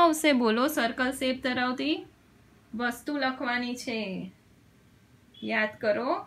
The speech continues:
બોલો. બેંગલ અથવા તો રોટી, કોઈ પણ લખી શકો. બેંગલ એટલે કે બંગડી. તમારા મમ્મીની જે બંગડી હશે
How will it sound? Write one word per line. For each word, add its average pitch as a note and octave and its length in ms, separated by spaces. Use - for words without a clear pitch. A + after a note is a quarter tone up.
બોલો. A3 360
બેંગલ B3+ 720
અથવા G#3+ 340
તો B3+ 180
રોટી, B3+ 520
કોઈ B3 180
પણ D4 280
લખી A3 220
શકો. G3+ 340
બેંગલ A3 760
એટલે G3+ 200
કે C#4 140
બંગડી. A#3 720
તમારા G#3 320
મમ્મીની G#3 440
જે A#3 140
બંગડી G#3+ 440
હશે C#4+ 400